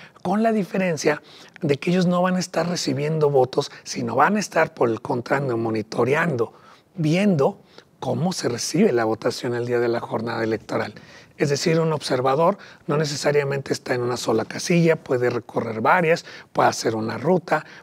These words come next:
puede inclusive participar observando actos anteriores a la jornada electoral,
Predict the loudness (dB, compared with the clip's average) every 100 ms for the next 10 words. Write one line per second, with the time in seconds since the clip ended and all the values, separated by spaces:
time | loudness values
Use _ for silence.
0 | -2 0 2 2 0 0 4 6 6 4
1 | -2 -20 -8 2 2 2 -4 -2 2 2
2 | 2 0 0 0 2 2 2 -2 -4 -2
3 | -4 -4 -4 -2 -2 0 0 0 -2 -4
4 | -2 0 0 0 -2 -2 0 2 2